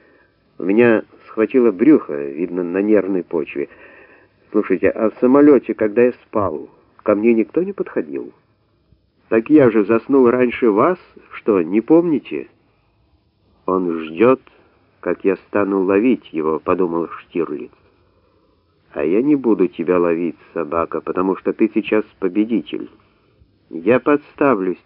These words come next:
тебе, я же прекрасно помню тебя, когда ты нес какую-то околесицу, а я чувствовал, что засыпаю, и мне не пришло в голову, что ты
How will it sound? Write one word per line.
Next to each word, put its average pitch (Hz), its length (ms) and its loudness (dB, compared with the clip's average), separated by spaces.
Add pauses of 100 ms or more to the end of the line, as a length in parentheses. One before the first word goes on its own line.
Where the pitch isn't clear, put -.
тебе, 80 300 -4
я 120 200 0
же 131 140 -2
прекрасно 151 760 -2
помню 123 520 0
тебя, 98 440 -2
когда 92 360 -2
ты 107 140 -2
нес 107 300 0
какую-то 107 520 0
околесицу, 104 920 -2
а 82 60 -2
я 98 200 0
чувствовал, 101 500 -2
что 98 240 -4
засыпаю, 95 640 -2 (920)
и 80 100 -8
мне 90 220 -6
не 95 100 -4
пришло 98 380 -4
в 90 120 -6
голову, 113 420 2
что - 200 -12
ты 98 300 -2